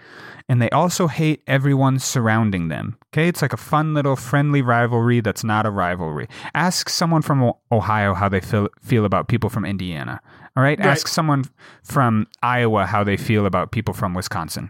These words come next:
Speaker 1: Okay?
Speaker 2: Montana, about how we feel about North Dakotans.
Speaker 1: Yeah, well, I have no beef with them because their life is hard enough because that's the worst
Speaker 2: <laughs>
Speaker 1: state.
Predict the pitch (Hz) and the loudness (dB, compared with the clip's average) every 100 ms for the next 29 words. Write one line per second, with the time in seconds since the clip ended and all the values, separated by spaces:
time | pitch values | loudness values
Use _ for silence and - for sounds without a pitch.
0 | - - 185 180 175 214 214 143 156 156 | -6 -2 0 0 -2 -2 -2 -4 -4 -2
1 | 170 170 160 170 170 160 - 165 160 160 | -2 -4 -4 -4 -4 -6 -6 -6 -4 -4
2 | 170 - - 180 120 113 - _ _ _ | -6 -6 -4 -4 -4 -10 -10 _ _ _
3 | - - - - - 185 196 101 170 220 | -20 -20 -20 -20 -8 -2 0 0 0 2
4 | 233 156 120 113 101 107 104 98 98 107 | 2 2 2 0 -2 -2 -2 0 0 0
5 | 98 104 98 92 104 - 101 92 87 - | 0 0 0 0 -4 -2 -2 -2 -6 -6
6 | 98 - 90 - 92 - - 175 - 539 | -8 -6 -8 -8 -8 -8 -8 -2 0 0
7 | - - | -2 -10